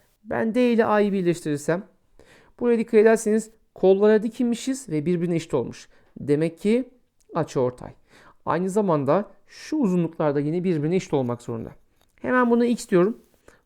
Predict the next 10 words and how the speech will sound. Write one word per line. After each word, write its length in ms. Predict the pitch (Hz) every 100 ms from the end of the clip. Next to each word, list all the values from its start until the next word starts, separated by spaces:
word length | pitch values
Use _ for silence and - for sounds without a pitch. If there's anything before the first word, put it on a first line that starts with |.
| _
Buna 280 | 143 147 180
x 200 | 214 -
diyorum. 300 | 233 233 254 - _ _ _ _ -
O 120 | 196
halde 300 | 185 143 139
buraya 340 | 165 170 196 - _ _ _
sekiz 400 | - 233 196 180
eksi 280 | 135 - 220
x 140 | -
kaldı. 420 | - 143 110 -